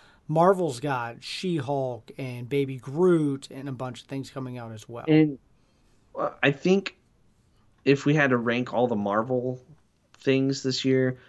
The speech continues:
Speaker 2: my least favorite was What If.
Speaker 1: Oh, yeah, I agree.
Speaker 2: That was, the animation was, like,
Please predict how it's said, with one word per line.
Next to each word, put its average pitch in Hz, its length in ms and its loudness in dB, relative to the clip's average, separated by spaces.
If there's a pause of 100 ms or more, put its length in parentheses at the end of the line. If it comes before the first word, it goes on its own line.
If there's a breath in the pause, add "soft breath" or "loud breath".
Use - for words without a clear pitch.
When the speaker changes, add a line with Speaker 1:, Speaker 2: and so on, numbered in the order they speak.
(140 soft breath)
Speaker 2:
my 120 160 4
least 156 380 4
favorite 98 300 4
was 92 220 -2
What 87 340 -2
If. - 460 -8 (580)
Speaker 1:
Oh, 226 160 6
yeah, 151 220 2
I 113 100 -8
agree. 117 180 -14
Speaker 2:
That 123 140 6
was, - 460 2 (380)
the - 200 2
animation 131 640 2
was, 107 240 0
like, 98 400 -2